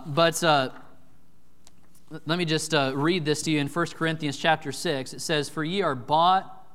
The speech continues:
with a price. Therefore, glorify God in your body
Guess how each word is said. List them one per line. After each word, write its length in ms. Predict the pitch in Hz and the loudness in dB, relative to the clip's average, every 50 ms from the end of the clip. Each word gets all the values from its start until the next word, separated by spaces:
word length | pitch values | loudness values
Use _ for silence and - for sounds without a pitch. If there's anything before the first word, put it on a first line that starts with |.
| - - - - | -16 -16 -14 -6
with 160 | - 139 135 | -6 -6 -6
a 60 | 131 | -6
price. 600 | 120 - - 131 117 110 110 110 - - - - - - - - - - - - - - - - - - - - | -10 -4 -2 -2 -2 -2 -4 -10 -14 -14 -14 -14 -16 -16 -16 -16 -16 -16 -16 -16 -16 -16 -16 -16 -16 -16 -16 -14
Therefore, 760 | 117 117 147 175 214 233 226 - - 190 160 147 139 143 147 | -2 2 4 4 4 4 2 2 0 0 2 2 2 0 -2
glorify 800 | 131 120 131 151 175 196 214 226 226 226 226 - 214 214 214 214 | -4 -2 0 2 2 4 4 4 2 0 2 2 2 2 2 0
God 420 | 175 143 151 147 143 135 135 135 135 | 0 2 2 4 4 4 2 2 0
in 80 | 135 | -2
your 140 | 135 139 143 | -2 -4 -2
body 500 | 131 147 151 143 127 120 120 120 123 123 | 0 0 2 2 0 0 -2 -4 -6 -8